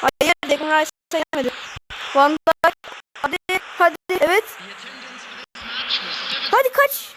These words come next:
Ah be. Evet, güzel top kesmeydi ama olmadı.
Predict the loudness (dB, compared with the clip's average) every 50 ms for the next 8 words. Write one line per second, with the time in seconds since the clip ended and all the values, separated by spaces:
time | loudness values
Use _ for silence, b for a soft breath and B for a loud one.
0 | -20 -20 -20 -8 -6 -6 -4 -2 -4 -6 -2 -4 -2 -2 -2 -2 -4 -4 -6 -8
1 | -10 -12 -12 -12 -12 -12 -10 -10 -10 -12 -12 -12 -14 -12 -12 -10 -10 -10 -10 -10
2 | -10 -8 -8 -8 -8 -8 -8 -6 -6 -6 -6 -8 -8 -8 -10 -12 -12 -2 2 4
3 | 6 6 6 4 4 0 -6 2 4 4 4 4 2 0 -10 -12 -14 _ _ -20
4 | -10 _ -8 -8 -8 -12 -14 -12 -12 -12 -8 -8 -8 -8 -6 -6 0 2 2 2
5 | 2 0 -2 0 0 0 0 0 0 -2 0 0 0 -2